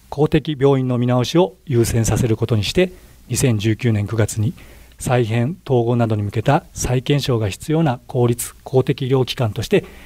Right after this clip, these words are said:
四百二十四病院を公表しました。そして、これらの病院には、二千二十年九月までに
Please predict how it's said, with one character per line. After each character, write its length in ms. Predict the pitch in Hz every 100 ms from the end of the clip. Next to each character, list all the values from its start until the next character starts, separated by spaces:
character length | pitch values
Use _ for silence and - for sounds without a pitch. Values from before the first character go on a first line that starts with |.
| - -
四 160 | - 139
百 220 | 120 113
二 180 | 117 120
十 200 | 127 123
四 200 | 120 135
病 240 | 147 160 135
院 100 | 120
を 200 | 180 180 -
公 140 | -
表 180 | 110 110
し 100 | -
ま 80 | 95
し 80 | -
た。 200 | - - - -
そ 160 | - 120
し 80 |
て、 200 | - 147
こ 140 | 160 147
れ 80 | 139
ら 120 | 127
の 140 | 117
病 220 | 107 120 120
院 60 |
に 80 | 135
は、 160 | 196 151 - -
二 40 |
千 220 | 113 127
二 120 | 113 110
十 140 | 123
年 160 | 113 104
九 120 | 127
月 200 | 143 135
ま 140 | 117
で 140 | 113 113
に 140 | 160